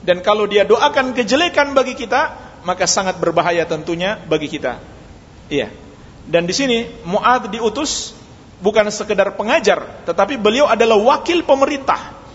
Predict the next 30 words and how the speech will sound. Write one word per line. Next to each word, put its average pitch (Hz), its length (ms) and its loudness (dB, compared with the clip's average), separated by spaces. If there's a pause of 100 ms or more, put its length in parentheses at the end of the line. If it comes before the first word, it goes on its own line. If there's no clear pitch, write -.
(280)
Ya, 202 160 -4
semacam 190 480 -4
gubernur 247 400 0
di 214 160 -4
sana. 180 320 -4 (400)
Makanya 202 320 -2
beliau 247 240 2
punya 240 240 -2
kekuasaan, 226 720 0 (480)
sehingga 202 320 -2
beliau 226 240 4
bisa 220 400 0 (420)
mengambil 208 680 0 (160)
dan 185 160 -2
beliau 233 160 6
memiliki 233 400 -2
kekuasaan. 220 680 -2
Oleh 185 140 2
karena 214 260 0
itu, 247 220 -2 (240)
Nabi 180 240 -4
sallallahu 202 400 0
alaihi 190 80 -2
wasallam 202 320 0
mengingatkan 185 560 -2
beliau, 160 360 2 (540)
kamu 185 240 0
punya 180 240 -2
kekuasaan, 175 720 0 (240)
hati-hati. 170 560 -2